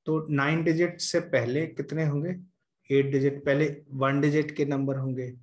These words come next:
वन डिजिट के कितने बनेंगे? <clears throat> टू डिजिट के कितने बनेंगे?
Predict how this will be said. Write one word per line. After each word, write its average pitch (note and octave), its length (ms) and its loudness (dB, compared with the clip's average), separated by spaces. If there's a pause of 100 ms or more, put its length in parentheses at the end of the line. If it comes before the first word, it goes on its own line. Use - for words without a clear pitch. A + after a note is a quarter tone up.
(840)
वन C#3+ 220 2
डिजिट D3+ 260 2
के D3 140 -2
कितने C#3+ 320 0
बनेंगे? C3 460 0 (400)
<clears throat> - 0 -
टू F#3 840 6
डिजिट D#3 300 4
के D3+ 140 -2
कितने D3 320 -2
बनेंगे? C3 440 0